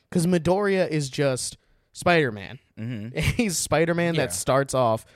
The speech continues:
Speaker 1: with,
Speaker 2: Yeah.
Speaker 1: like, Superman level <laughs> strength.
Speaker 2: Yeah.
Speaker 1: And then he just, because of, you know, Black Whip, because
Speaker 2: Yeah.
Speaker 1: of Danger Sense, uh, like, all of these things.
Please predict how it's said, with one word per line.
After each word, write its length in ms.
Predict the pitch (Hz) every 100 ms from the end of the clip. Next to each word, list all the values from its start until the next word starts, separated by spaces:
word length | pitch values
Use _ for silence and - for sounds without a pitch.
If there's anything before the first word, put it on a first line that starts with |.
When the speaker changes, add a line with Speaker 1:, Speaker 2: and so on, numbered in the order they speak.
| - -
Speaker 1:
with, 260 | 135 143 117
Speaker 2:
Yeah. 40 | 135
Speaker 1:
like, 220 | 117 101 -
Superman 680 | - 190 156 151 147 139
level 280 | 131 131 123
<laughs> 20 |
strength. 600 | 127 - - - 185 160
Speaker 2:
Yeah. 260 | 180 135 82 92 -
Speaker 1:
And 200 | 165 165
then 140 | 160 151
he 120 | 160
just, 260 | 151 147 147
because 360 | 147 165 147
of, 140 | 143 123
you 80 | 123
know, 100 | 95
Black 360 | 110 95 98
Whip, 380 | 127 156 113 -
because 280 | 117 127 104
Speaker 2:
Yeah. 60 |
Speaker 1:
of 140 | 107 104
Danger 420 | 139 160 160 113
Sense, 460 | - 101 60 - -
uh, 120 | 104
like, 140 | 104 -
all 240 | 135 151
of 80 | 151
these 220 | 143 131
things. 400 | - 160 117 110